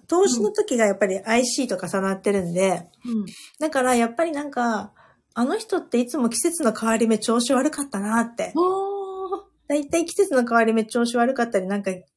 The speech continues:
Speaker 1: なんか色々あったりしたなって思ったんですよね。
Speaker 2: うんうん。
Speaker 1: だからやっぱりそういうのはあるのかもしれないなって。
Speaker 2: 確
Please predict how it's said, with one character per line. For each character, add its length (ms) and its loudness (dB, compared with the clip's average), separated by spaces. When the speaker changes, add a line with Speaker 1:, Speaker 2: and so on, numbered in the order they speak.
Speaker 1:
な 120 -4
ん 40 -4
か 80 -2
色 160 2
々 140 4
あ 60 2
っ 120 -6
た 80 -2
り 140 0
し 60 -4
た 100 -2
な 180 2
っ 100 -6
て 120 2
思 200 2
っ 60 -8
た 140 -4
ん 20 -10
で 80 -8
す 140 -10
よ 80 -8
ね。 260 -8
Speaker 2:
う 60 -10
ん 380 -2
う 60 -4
ん。 20 -10
Speaker 1:
だ 60 -14
か 100 -4
ら 60 0
や 80 -2
っ 20 -8
ぱ 100 -2
り 60 0
そ 300 -2
う 20 0
い 80 0
う 60 -6
の 140 0
は 460 0
あ 120 -4
る 100 -2
の 140 0
か 120 -8
も 120 -6
し 160 -10
れ 100 -8
な 160 -6
い 80 -8
な 220 -2
っ 180 -6
て。 260 -12
Speaker 2:
確 80 -14